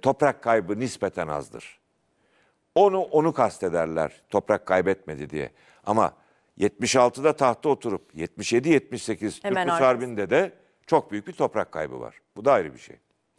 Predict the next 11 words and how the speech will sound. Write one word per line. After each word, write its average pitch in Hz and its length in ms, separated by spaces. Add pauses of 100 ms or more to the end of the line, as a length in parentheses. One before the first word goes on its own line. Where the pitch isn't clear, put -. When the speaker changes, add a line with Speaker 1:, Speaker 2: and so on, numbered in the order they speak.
(640)
Speaker 1:
Şimdi 180 260
genele 180 340
baktığımızda 110 800 (1080)
bitik - 420
bir 104 80
devleti 87 640 (240)
teknoloji 110 520
bakımından 82 600
Batı 120 220
uçmuş 151 380
gitmiş. - 580